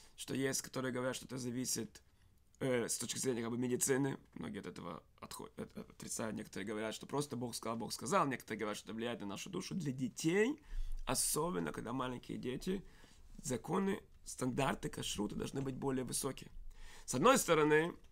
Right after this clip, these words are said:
теоретические дети, они же до бар-мицвы, они могут кушать всё, что хотят. Приводится в былые времена, когда ничего не, нечего было кормить, э, детям давать,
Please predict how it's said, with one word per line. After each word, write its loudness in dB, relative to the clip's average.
теоретические 2
дети, 4
они 4
же 2
до 8
бар-мицвы, 4
они 2
могут 0
кушать -4
всё, -2
что -6
хотят. 0
Приводится 2
в -4
былые 0
времена, 2
когда -2
ничего 0
не, 0
нечего 2
было 0
кормить, -2
э, -6
детям -2
давать, -2